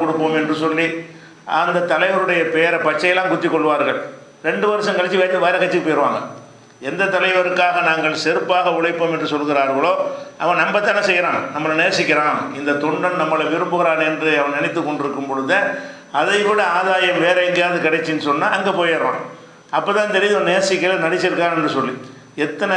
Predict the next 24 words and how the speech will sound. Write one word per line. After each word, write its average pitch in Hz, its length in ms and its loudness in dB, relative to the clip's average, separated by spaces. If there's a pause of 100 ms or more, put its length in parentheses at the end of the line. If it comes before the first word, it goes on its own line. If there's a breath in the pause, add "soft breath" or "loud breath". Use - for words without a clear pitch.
(100)
கட்சிகள்ல 185 560 0
இருந்து 190 240 0
இந்த 175 160 0
கட்சியில, 170 280 0 (120)
அந்த 160 160 -2
கட்சி, 170 260 -2 (140)
அந்த 160 140 0
கட்சியில 175 400 0
இந்த 170 180 0
கட்சின்னு 165 340 0
மாறினவங்களை 160 440 2
எடுத்துக்கிட்டீங்கன்னா, 139 680 0 (520 loud breath)
அதுக்கு 151 220 -2 (120)
முன்னாடி 202 420 0 (100)
உள்ள 170 140 0 (140)
செயல்களை 160 440 2
பார்த்தீங்கன்னா 147 560 0 (160)
அந்த 151 260 0
தலைவர் 185 440 0
மேல 185 240 0
உசுரையே 196 340 2
வச்சுக்கிற 180 380 0
மாதிரி 160 200 0
தெரியும். - 240 -4